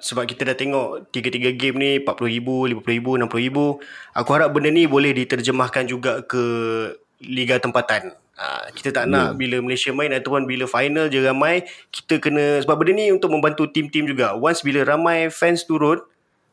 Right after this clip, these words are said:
Speaker 1: penuh, ah, so, kutipan tiket akan naik, dan sponsor akan masuk. Jadi, player-player pun akan, benda-benda macam kau kata, facility-facilities tu akan dapat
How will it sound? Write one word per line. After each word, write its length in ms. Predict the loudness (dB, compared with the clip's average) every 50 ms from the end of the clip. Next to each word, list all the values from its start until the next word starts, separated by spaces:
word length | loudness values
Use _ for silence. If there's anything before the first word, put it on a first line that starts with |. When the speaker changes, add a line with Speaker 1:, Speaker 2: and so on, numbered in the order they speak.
| _ _ -2
Speaker 1:
penuh, 480 | 0 2 4 4 4 4 0 -2 -8 -16 _ _ _ _ _ _ _ _ _ _ _ _ -8 -4
ah, 280 | -2 -2 -2 -2 -4 -4 -6
so, 160 | -4 -2 -2 -2
kutipan 340 | -2 -4 -4 -2 -2 0 0
tiket 240 | -2 -2 -2 -2 -2
akan 320 | -2 -2 -2 -2 -2 -2
naik, 640 | -2 -2 -2 -2 -2 -2 -2 -2 -4 -4 -8 -14 _ -10 -4
dan 160 | -2 -2 -2
sponsor 400 | -2 0 0 0 2 2 2 2
akan 200 | 2 2 0 0
masuk. 560 | 0 0 0 0 2 2 0 0 -2 -2 -4 -6
Jadi, 240 | -4 -4 -4 -2 2
player-player 480 | 4 4 4 4 4 2 2 2 4
pun 160 | 4 2 2
akan, 480 | 2 0 0 0 -2 -2 -2 -4 -8 -12 _ _ _
benda-benda 400 | 0 2 4 4 2 2 2 0
macam 80 | 0 0
kau 160 | 0 0 0
kata, 240 | 0 0 0 -2 -2
facility-facilities 880 | -2 -2 -2 -2 -2 -2 -4 -4 -4 -2 -2 -2 -2 -2 -6 -10 -6
tu 160 | -2 0 0 0
akan 480 | 0 0 0 2 2 0 0 -4 -8 -14 _
dapat 460 | -2 -2 -2 0 0 0 2 2